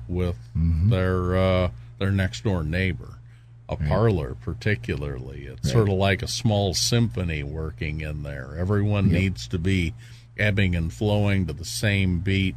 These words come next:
Speaker 1: be consistent as you put the cows through. And, uh, we're seeing with the larger facilities a lot more, uh, diverse work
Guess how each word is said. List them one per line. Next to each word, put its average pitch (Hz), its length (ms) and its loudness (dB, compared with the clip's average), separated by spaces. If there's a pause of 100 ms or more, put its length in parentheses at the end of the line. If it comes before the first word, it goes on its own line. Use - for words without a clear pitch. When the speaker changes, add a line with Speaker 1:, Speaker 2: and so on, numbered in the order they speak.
(120)
Speaker 1:
be 101 160 -4
consistent 92 760 -2
as 82 180 -4
you 82 60 -4
put - 260 -4
the 80 100 -8
cows 90 580 -2
through. 87 500 -2 (480)
And, 92 440 2
uh, 95 260 0 (300)
we're 113 140 4
seeing 104 800 2 (480)
with 113 300 0
the 95 80 -2
larger 98 680 2
facilities 107 1080 0 (360)
a 104 80 2
lot 104 420 2
more, 104 560 2
uh, 90 300 2
diverse 107 680 0
work 110 280 -2